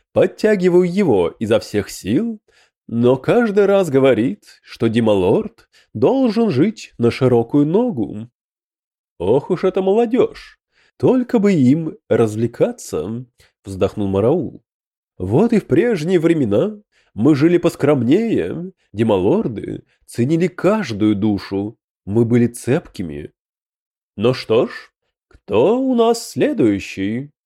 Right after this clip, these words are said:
Следующая». «Банкирша Дасми», — представилась смуглая девушка ослепительной красоты. «Представляю Гориадола. За минувший год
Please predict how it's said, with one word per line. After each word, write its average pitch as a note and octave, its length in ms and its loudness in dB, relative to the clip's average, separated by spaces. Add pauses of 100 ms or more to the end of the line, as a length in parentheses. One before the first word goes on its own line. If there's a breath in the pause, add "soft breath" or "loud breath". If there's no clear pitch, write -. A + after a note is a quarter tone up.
(180)
Следующая». G#2 1120 -4 (1120)
«Банкирша D3+ 800 -2
Дасми», — C3+ 800 -6 (360)
представилась G3 840 -4
смуглая A#2 420 0
девушка D#3+ 760 -4 (160)
ослепительной F#2+ 640 -6
красоты. - 680 -8 (800)
«Представляю G#2+ 1000 -2 (120)
Гориадола. B2 1200 0 (460)
За G#3+ 160 -2
минувший G#3 400 -2
год D3 540 -2